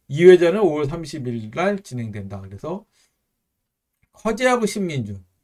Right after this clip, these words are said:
그리고 리시아나와 신진서가 만난다. 이런 얘기를 했습니다.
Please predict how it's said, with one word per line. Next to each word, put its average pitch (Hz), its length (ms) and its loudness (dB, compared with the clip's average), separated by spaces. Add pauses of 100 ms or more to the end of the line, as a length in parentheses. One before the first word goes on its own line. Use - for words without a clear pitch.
(200)
그리고 123 240 -6
리시아나와 180 720 0
신진서가 151 560 -10
만난다. 101 580 -12 (220)
이런 117 280 -10
얘기를 127 560 -12
했습니다. 104 440 -18